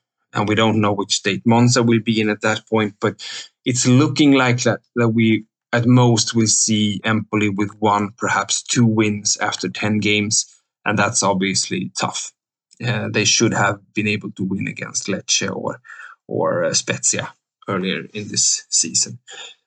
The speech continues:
But it's always interesting to see their young players,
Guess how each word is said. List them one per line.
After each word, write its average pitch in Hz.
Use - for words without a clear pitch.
But 131
it's 139
always 196
interesting 180
to -
see 170
their 139
young 127
players, 170